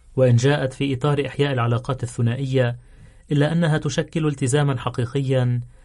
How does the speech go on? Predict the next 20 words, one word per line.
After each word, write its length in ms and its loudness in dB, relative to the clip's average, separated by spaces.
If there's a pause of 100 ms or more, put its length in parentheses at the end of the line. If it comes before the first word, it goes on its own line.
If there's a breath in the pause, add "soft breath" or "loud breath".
(100)
في 140 -2
خط 280 -2
نداءات 640 2
البابا 300 0
فرانسيس 640 -2
والبابا 320 2
لاون 320 2
الرابع 440 0
عشر 380 -2 (500 soft breath)
لتحديد 420 -2
الخطوات 560 -2
المطلوبة 640 -2 (440 soft breath)
نحو 220 0
انتقال 580 0
عادل 440 0
في 160 0
أمريكا 300 0
اللاتينية، 800 -2 (380 soft breath)
حيث 260 -2
الحياة 420 0